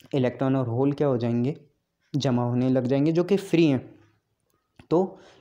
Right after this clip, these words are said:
इसकी वजह से क्या होगा, ये जो इलेक्ट्रॉन और होल टूटे, ये रिवर्स बायसिंग की वजह से टूटे, तो obviously ये माइनॉरिटी चार्ज कैरियर ही कहलाएंगे। ये रिवर्स बायसिंग की वजह से टूटे, तो obviously ये माइनॉरिटी चार्ज कैरियर ही कहलाएंगे। और जैसे ही ये इलेक्ट्रॉन निकले, इन्होंने और बॉन्ड तोड़ दिए,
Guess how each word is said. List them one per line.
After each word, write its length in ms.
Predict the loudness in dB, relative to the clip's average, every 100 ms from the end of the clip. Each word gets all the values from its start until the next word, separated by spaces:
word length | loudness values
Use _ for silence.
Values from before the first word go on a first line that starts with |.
| -6
इसकी 220 | -4 0
वजह 180 | 0 0
से 120 | 0
क्या 140 | 0 0
होगा, 200 | 0 -2 -2
ये 140 | 0
जो 120 | 2
इलेक्ट्रॉन 400 | 2 0 0 0
और 100 | 0
होल 220 | 0 0 0
टूटे, 260 | 0 0
ये 80 | 0
रिवर्स 280 | 0 0 0
बायसिंग 360 | -2 -2 -2
की 60 | -2
वजह 200 | -2 -4
से 120 | -4
टूटे, 320 | -4 -4 -4 -6 -12 -8
तो 80 | -4
obviously 320 | -2 -2 -2
ये 120 | 0 0
माइनॉरिटी 640 | 0 -2 -2 -2 -4 -4
चार्ज 360 | -2 -2 -4
कैरियर 340 | -4 -2 -2 -2
ही 220 | 0 0
कहलाएंगे। 540 | 2 0 0 0 -2 -4 -16 _ _ _
ये 120 | 0
रिवर्स 240 | 2 0 0
बायसिंग 360 | -2 -2 -2
की 80 | -2
वजह 200 | -2 -2
से 100 | -4
टूटे, 320 | -4 -2 -2 -4 -12 -6
तो 100 | -2
obviously 320 | -2 -2 -2
ये 140 | 0 0
माइनॉरिटी 540 | 0 0 -2 -2 -4
चार्ज 300 | -2 -4 -4 -4
कैरियर 340 | -4 -2 -2
ही 160 | -2 0
कहलाएंगे। 480 | 0 0 0 -2 -6 _ _ _ _ _
और 340 | -4 -2 -2 -8 -20 -20 _ -4
जैसे 300 | -2 0 0
ही 60 |
ये 60 | 2
इलेक्ट्रॉन 320 | 0 0 0
निकले, 260 | 0 2 2
इन्होंने 240 | 2 0
और 160 | 0 0
बॉन्ड 260 | 0 0
तोड़ 160 | 0 0
दिए, 160 | 0